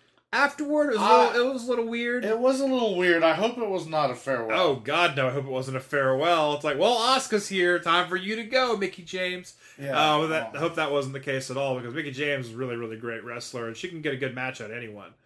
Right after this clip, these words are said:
Speaker 2: Yeah,
Speaker 1: I mean,
Speaker 2: but
Speaker 1: she really can.
Speaker 2: you're right. Having her, she, I think she was on the pre-show twice. Then she gets an in-ring interview at the end, and it's kind of cryptic, and she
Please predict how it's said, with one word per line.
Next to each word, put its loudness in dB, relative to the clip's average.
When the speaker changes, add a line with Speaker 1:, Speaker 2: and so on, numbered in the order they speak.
Speaker 2:
Yeah, -2
Speaker 1:
I 0
mean, -4
Speaker 2:
but 4
Speaker 1:
she 2
really 0
can. -2
Speaker 2:
you're 0
right. 8
Having 4
her, -6
she, -4
I 2
think -6
she -6
was -4
on 0
the -2
pre-show -4
twice. -2
Then 4
she -2
gets -2
an -2
in-ring -2
interview 0
at 0
the -4
end, -4
and -4
it's -8
kind 0
of -4
cryptic, -4
and -4
she -12